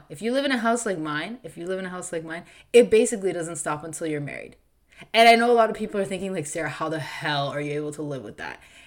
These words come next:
And the way that I <laughs> see it, the way that I see it is like this. The more that you are able to actually gain your parents' trust and are a-, actually able to just let them know and give them peace of mind that everything's gonna be okay,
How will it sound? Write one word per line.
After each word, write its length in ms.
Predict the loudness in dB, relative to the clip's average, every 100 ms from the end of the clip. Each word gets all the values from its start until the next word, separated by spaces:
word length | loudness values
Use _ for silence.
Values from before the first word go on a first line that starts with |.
| -12
And 560 | -4 0 0 0 -4 -6
the 120 | -2 2
way 200 | 4 2
that 100 | 2
I 80 |
<laughs> 140 | 0 0
see 160 | 6
it, 520 | 10 12 10 6 -2 -8
the 80 |
way 160 | -6 -4
that 120 | -2
I 80 | -2
see 220 | -4 -6
it 120 | -6
is 160 | -6 -6
like 220 | -6 -8
this. 240 | -10 -14 -18 -20 -20 -20 _
The 120 | -4 -4
more 300 | 0 0 0
that 240 | 0 0
you 420 | 0 0 0 -2
are 100 | -4
able 300 | -2 -4 -4
to 160 | -8 -8
actually 300 | -8 -8 -10
gain 280 | -10 -10 -10
your 100 | -10
parents' 360 | -10 -10 -12
trust 340 | -14 -14 -12 -12
and 80 |
are 80 | -12
a-, 220 | -12 -12 -12
actually 300 | -12 -10 -12
able 160 | -12
to 100 | -12
just 200 | -12 -10
let 180 | -8 -8
them 160 | -8 -8
know 300 | -6 -8 -12 -20 -14
and 80 | -10
give 140 | -8
them 140 | -8
peace 240 | -10 -10 -10
of 100 | -10
mind 380 | -8 -6 -8 -10 -18 -8
that 100 | -6
everything's 320 | -4 -6 -10
gonna 140 | -10 -6
be 160 | -6
okay, 380 | -6 -6 -8